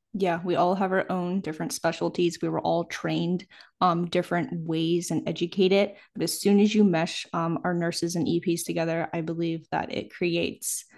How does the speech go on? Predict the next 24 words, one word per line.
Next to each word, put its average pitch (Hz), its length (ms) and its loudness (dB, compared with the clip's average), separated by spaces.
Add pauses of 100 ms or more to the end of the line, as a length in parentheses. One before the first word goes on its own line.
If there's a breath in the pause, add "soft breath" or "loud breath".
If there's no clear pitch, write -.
(260 soft breath)
um, - 420 -4 (340)
such 247 200 2
a 247 60 6
better 175 220 4
experience, 170 460 -4
especially - 440 -4
for - 160 -6
the - 120 -4
patient. - 420 -6 (420 soft breath)
Um, - 360 0 (240)
you 185 80 -2
can't 214 240 4
go 180 160 6
in 180 120 4
there 180 160 4
thinking 175 360 -2
you 175 120 -2
know 165 180 -2
everything. 165 640 -2
You 175 100 2
have 165 220 -2
to 180 100 -2
work 170 400 -4
with, 170 320 -4